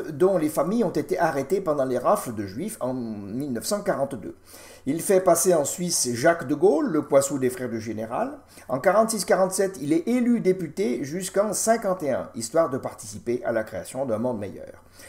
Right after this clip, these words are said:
En quarante-neuf, il crée les Compagnons d'Emmaüs, du nom de Emmaüs, un village de Palestine, siège d'un épisode de l'Évangile selon saint Luc,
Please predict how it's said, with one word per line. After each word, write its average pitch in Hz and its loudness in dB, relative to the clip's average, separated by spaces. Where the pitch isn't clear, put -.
En 180 6
quarante-neuf, 226 4
il 175 -2
crée 202 2
les 139 0
Compagnons 170 4
d'Emmaüs, 156 2
du 117 -4
nom 135 0
de 104 -2
Emmaüs, 120 0
un 101 -2
village 120 2
de 101 -6
Palestine, 110 -2
siège 120 -2
d'un 107 -4
épisode 110 -4
de 104 -8
l'Évangile 101 -8
selon 95 -10
saint 101 -10
Luc, 123 -8